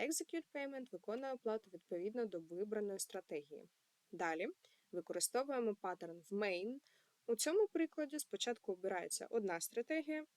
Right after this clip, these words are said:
оплати кредитною карткою, а потім вона вже змінюється на PayPal і Google Pay,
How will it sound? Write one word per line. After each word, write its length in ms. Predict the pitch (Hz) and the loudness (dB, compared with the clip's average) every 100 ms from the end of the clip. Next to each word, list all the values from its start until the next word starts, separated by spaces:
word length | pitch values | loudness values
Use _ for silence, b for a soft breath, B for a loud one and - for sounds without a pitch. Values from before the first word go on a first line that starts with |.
| _ | _
оплати 380 | 247 - 233 220 | -6 0 2 2
кредитною 520 | 220 214 214 214 208 | 4 4 4 0 -6
карткою, 540 | 202 196 - - 185 180 b b b b | -2 -4 -4 -8 -8 -8 b b b b
а 100 | 302 | 0
потім 300 | - 508 269 | 2 4 4
вона 200 | 233 254 | 2 2
вже 200 | 262 208 | 0 0
змінюється 640 | 202 208 269 262 214 - 190 | 2 2 2 2 2 0 -4
на 160 | 196 - | -6 -2
PayPal 640 | 185 170 - 294 339 339 285 | -2 -2 -2 -2 0 -2 -2
і 140 | 196 190 | 0 0
Google 380 | 180 196 170 160 | 0 -2 -2 -4
Pay, 220 | - - | -6 -6